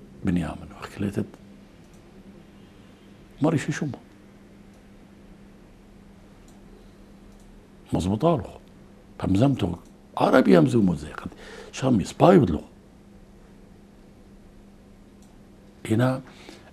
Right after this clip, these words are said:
أسافر مريز كونفرنس مر آه كونفرنس يلي خاص قد أخنا جر هاي الأقليم مشهور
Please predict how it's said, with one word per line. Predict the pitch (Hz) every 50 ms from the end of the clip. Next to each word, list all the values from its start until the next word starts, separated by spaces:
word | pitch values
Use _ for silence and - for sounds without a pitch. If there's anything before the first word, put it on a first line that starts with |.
| - -
أسافر | 107 98 - 107 95 - - 104 98 87 85
مريز | 101 110 110 107 101 92 -
كونفرنس | - - 113 127 139 - 135 147 156 180 202 - -
مر | 98 95 - - - -
آه | - 107 117 120 113
كونفرنس | - - 127 131 127 - 139 147 160 156 - -
يلي | 123 123 127 127
خاص | 113 - - - 131 143 151 151 151 147 131 - - - - - - - - - - - - - - - - - - - - - - -
قد | - 101 -
أخنا | 123 110 120 120 120
جر | 117 113 110
هاي | 113 117
الأقليم | 117 113 110 110 107 104 - 110 107 98
مشهور | 95 92 87 - 85 78 -